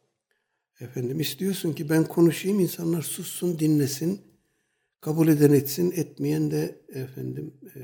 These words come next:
sesini kessin, otursun. Bu doğru değil. İnsanlar, ya Müslüman bir ülkede, ehli sünnet bir ülkede sen Kur'an'a ilişkin çok garip bir şeyler söylüyorsun.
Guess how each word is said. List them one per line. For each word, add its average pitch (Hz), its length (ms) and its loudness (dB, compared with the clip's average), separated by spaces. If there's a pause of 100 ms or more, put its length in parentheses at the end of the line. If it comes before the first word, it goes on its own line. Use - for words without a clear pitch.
(580)
sesini 143 440 -8
kessin, 156 480 -12
otursun. 180 440 -10
Bu 180 120 -4
doğru 196 320 0
değil. 208 260 -2 (1300)
İnsanlar, 127 540 -6 (440)
ya 110 80 -8
Müslüman 135 580 -2
bir 117 100 -2
ülkede, 110 340 -8
ehli 120 300 -8
sünnet 131 480 -8
bir 110 40 -10
ülkede - 460 -14 (760)
sen 127 280 -6 (100)
Kur'an'a 120 420 -2
ilişkin 131 600 -6 (480)
çok - 280 -14
garip 127 420 -10
bir 107 40 -14
şeyler 123 380 -8
söylüyorsun. 143 760 -6